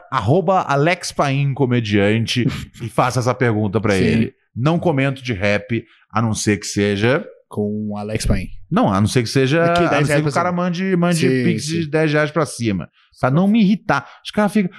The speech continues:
Speaker 1: hoje um cara falou, "Posso mandar, posso mandar pergu-, pergunta, Ronald?"
Speaker 2: <laughs>
Speaker 1: Só
Speaker 2: Só.
Speaker 1: que, só que é um cara que, tipo, ele só me manda mensagem de rap. Aí eu falei,
Speaker 2: Hum.
Speaker 1: "Sim." Aí ele, "Oba!" Aí eu falei, "Mas não de rap." Ele, "Oxe, por quê?"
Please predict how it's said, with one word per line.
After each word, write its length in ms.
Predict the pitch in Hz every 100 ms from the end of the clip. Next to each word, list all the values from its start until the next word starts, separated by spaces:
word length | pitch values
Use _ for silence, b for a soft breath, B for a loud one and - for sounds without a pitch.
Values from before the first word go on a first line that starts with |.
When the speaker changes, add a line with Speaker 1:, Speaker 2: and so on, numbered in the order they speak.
| B
Speaker 1:
hoje 200 | 240 294
um 60 |
cara 260 | 277 302 294
falou, 320 | 294 254 240 - B -
"Posso 300 | 262 269 262
mandar, 420 | 226 208 233 185
posso 240 | 226 -
mandar 320 | 226 208 226 - -
pergu-, 500 | 196 175 139 143 120
pergunta, 580 | 170 139 107 220 254 180
Ronald?" 580 | 123 120 131 110 98 95 190 160
Speaker 2:
<laughs> 200 | 220 175 208
Speaker 1:
Só 140 | 196
Speaker 2:
Só. 20 |
Speaker 1:
que, 180 | 143 214 b b
só 160 | - 220
que 60 |
é 40 | 247
um 80 |
cara 240 | - 233 240
que, 140 | 254
tipo, 220 | 202 196
ele 120 | 214 208
só 380 | 180 - 196
me 180 | 214 220
manda 440 | 214 190 208 220 220
mensagem 580 | 220 196 - 185 196 190
de 100 | 214
rap. 480 | 147 147 - 104 - B 139 139
Aí 80 |
eu 60 | 139
falei, 160 | 147 151
Speaker 2:
Hum. 40 |
Speaker 1:
"Sim." 600 | - - 262 190 151 101 -
Aí 120 | 170
ele, 220 | 175 156 -
"Oba!" 440 | 254 247 147 - -
Aí 80 | 147
eu 60 | 143
falei, 240 | 147 113
"Mas 280 | 107 104 104
não 200 | 113 120
de 140 | 143
rap." 320 | 123 127 117 - 110 -
Ele, 240 | 127 104 _ _ -
"Oxe, 260 | 240 - -
por 200 | 262 -
quê?" 240 | 214 320